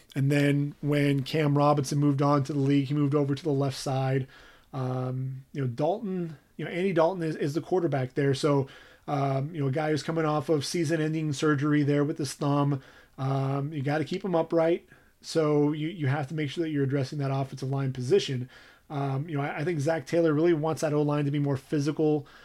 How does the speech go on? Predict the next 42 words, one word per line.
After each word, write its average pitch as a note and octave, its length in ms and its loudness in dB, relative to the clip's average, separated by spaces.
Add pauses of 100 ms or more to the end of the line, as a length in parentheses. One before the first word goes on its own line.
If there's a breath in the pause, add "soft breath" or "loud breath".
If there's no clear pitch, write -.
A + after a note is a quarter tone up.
(140 loud breath)
uh, C3 520 -4
than C#3+ 180 -2
the C#3+ 80 2
group D3 220 0
displayed C#3+ 400 -2
a C#3 40 0
season D3 320 -2
ago. C#3 460 2 (320 loud breath)
Uh, C3 140 -4
the B2 80 -6
Rams C#3+ 400 -2
O-line C#3+ 600 2
really E3 260 2
dominated D3 760 0
the C#3+ 60 -4
point D3+ 260 -4
of C#3+ 60 -2
attack. D3+ 380 -4 (120)
Zach C#3 280 -4
Thomas, D3 380 -4
or C#3+ 140 -2
Zach C#3 240 -2
Taylor D3+ 340 2
was, C#3 380 2 (360 loud breath)
uh, - 500 -10
Sean D3+ 320 -2
McVay's C#3+ 560 2
quarterback D3+ 640 0
coach C#3+ 340 0
with D3+ 280 -2
the D#3+ 80 -4
Rams. C#3+ 580 0 (280 loud breath)
You C3+ 80 -8
know, C3+ 40 -2
he C3+ 60 -2
saw F3+ 280 -4
what F3+ 140 -4
that D#3+ 160 -2
ha-, C#3+ 300 -4
what D3 180 -2
happened C#3 400 -2
there. C3 360 0